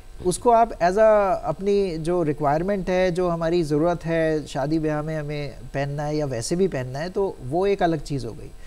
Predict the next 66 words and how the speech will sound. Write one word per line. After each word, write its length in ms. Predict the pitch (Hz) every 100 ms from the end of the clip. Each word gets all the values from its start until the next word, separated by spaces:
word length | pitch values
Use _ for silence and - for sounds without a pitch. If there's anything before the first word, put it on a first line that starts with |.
| - - - -
फिर 120 | 240
उसके 360 | 226 202 - 226
बाद 280 | 220 220 - -
इसी 200 | 170 240
तरीके 300 | 226 226 220
से 120 | 233
अगर 180 | 208 220
हम 120 | 220
गोल्ड 260 | 156 202 185
बार्स 280 | 170 180
देखें 380 | 170 180 160 196
तो 80 | 196
गोल्ड 320 | 170 165 180
बार्स, 300 | 165 160 165
गोल्ड 380 | 156 160 165 160
बिस्किट, 420 | 147 139 - 165
उसमें 300 | 156 - 180
भी 100 | 180
हमें 180 | 175 190
जीएसटी 360 | 151 143 - 156
पे 160 | 151
करना 240 | 135 127 127
पड़ता 220 | 120 127
है, 20 |
हालांकि 240 | 120 135
मेकिंग 300 | 143 131 151
चार्जेस 220 | 156 143 151
उसमें 220 | - 147
नहीं 180 | 143 165
होते 220 | 117 -
हैं। 60 | - - - - - - -
अब 200 | 165 - - -
वो, 180 | 143 185
अब 260 | 190 180 180
आप 260 | 175 180
लेंगे 340 | 170 180 185 185
तो 140 | 185
गोल्ड 300 | 156 170 175
के 100 | 175
अंदर 320 | 175 170 175
उसको 300 | 175 156 -
आप 120 | 170 156
रखने 500 | 147 127 120 147 165
की 100 | 165
भी 120 | 165
प्रॉब्लम 380 | 156 139 143 143
है, 80 | 147
आपको 260 | 135 -
रखना 320 | 135 127 156
पड़ेगा 320 | 156 147 147 143
उसको 220 | 139 151
कहीं 180 | 143 139
ना 80 |
कहीं 140 | 143 143
संभाल 360 | 139 131 135
के। 80 | 139
आपको 260 | 139 127 147
ये 100 | 147
रहेगा 280 | 139 135 139
कि 120 | 143
कहीं 200 | 143 143
चोरी 300 | 143 135 151
ना 100 | 147
हो 140 | 139
जाए, 280 | 135 131 131
आप 180 | 127